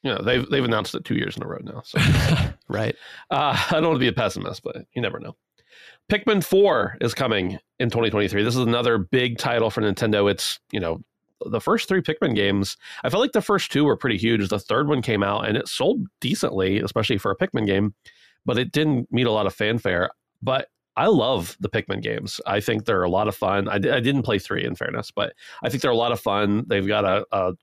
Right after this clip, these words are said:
Speaker 1: cool mechanic that I really enjoy. Brandon, are you a Pikmin fan? I can't remember.
Speaker 2: Uh, no, no, no, no. I've, I've heard about the Pikmin, um, and they're very cute.
Speaker 1: Okay.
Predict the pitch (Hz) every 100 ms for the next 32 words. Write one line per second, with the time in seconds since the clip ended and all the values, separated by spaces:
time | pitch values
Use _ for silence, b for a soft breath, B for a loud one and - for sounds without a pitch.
0 | - - 123 120 104 101 - 104 113 -
1 | 101 98 101 98 95 92 101 95 95 98
2 | b b b - 143 156 131 120 151 214
3 | - 175 165 185 170 147 156 131 127 104
4 | - 185 202 226 214 214 143 139 147 135
5 | 117 107 110 113 107 104 113 110 113 110
6 | - 170 156 - - 143 151 135 117 107
7 | - 110 107 117 101 101 - 127 113 120
8 | 139 131 127 107 - 104 98 101 98